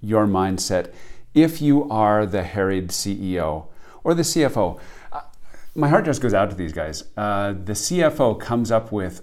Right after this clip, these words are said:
a plan that makes sense for their benefit. And then he presents it to the C E O.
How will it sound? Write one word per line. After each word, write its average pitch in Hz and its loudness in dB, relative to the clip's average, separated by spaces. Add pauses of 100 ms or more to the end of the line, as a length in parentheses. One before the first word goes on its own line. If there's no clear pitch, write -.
a 90 -6
plan 92 -2
that 90 -6
makes 82 -6
sense 87 -6
for - -8
their 82 -6
benefit. - -10 (600)
And 107 2
then 117 4
he 113 0
presents 117 -2
it 123 -8
to 113 -4
the 101 -2
C 101 -2
E 85 -2
O. 76 -4